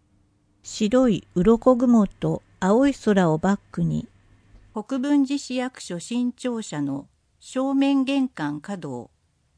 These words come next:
下から見上げるような角度で撮られています。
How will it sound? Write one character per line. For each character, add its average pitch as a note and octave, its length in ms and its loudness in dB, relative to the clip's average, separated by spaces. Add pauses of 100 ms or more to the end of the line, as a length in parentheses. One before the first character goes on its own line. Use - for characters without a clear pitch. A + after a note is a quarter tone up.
下 - 300 -6
か B3 140 -2
ら A#3+ 160 4
見 A3 180 6
上 B3+ 80 2
げ C4 140 0
る C4 120 -2
よ C4+ 160 2
う B3+ 60 4
な G#3 120 4
角 A#3 300 -2
度 E3+ 160 -2
で D3+ 220 -4
撮 F3+ 160 -4
ら G3 100 0
れ F#3 140 -2
て D#3 140 -8
い D3+ 120 -4
ま C#3+ 200 -6
す。 - 260 -20